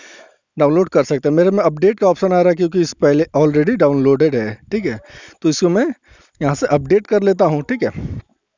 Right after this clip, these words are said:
अपडेट करने के बाद से इस ऐप को, हालांकि ये ऐप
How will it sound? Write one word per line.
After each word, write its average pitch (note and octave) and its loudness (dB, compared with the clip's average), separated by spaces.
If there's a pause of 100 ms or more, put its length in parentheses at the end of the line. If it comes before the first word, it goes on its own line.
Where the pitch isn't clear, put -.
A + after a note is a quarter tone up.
(420)
अपडेट D3 -2
करने F#3+ 0
के F#3 0
बाद F3+ 2
से F3 0
इस D#3+ -6
ऐप E3 2
को, C#3 0 (1300)
हालांकि D3+ 0
ये D#3 0
ऐप E3+ 0